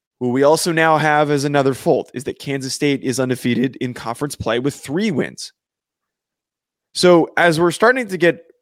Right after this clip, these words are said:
a better feel for this, I don't know if I'm willing to, to determine a winner. I don't, I don't think I'm in a position right now to say,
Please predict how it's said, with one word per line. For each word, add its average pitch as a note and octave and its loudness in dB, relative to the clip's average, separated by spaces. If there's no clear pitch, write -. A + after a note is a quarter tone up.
a C3+ 2
better C#3 2
feel C#3+ 0
for B2+ -4
this, A#2 -2
I G3 2
don't B3 4
know A#3 4
if F#3 0
I'm E3+ 0
willing D#3+ 0
to, B2 0
to E3+ 0
determine D3 0
a C3 0
winner. A#2+ -4
I F3+ 2
don't, G3+ 2
I F3 2
don't A#3+ 2
think A3+ 0
I'm F#3+ 0
in F3+ -2
a D#3+ -8
position C#3+ -10
right C#3+ -4
now C3 -2
to B2 -6
say, B2 0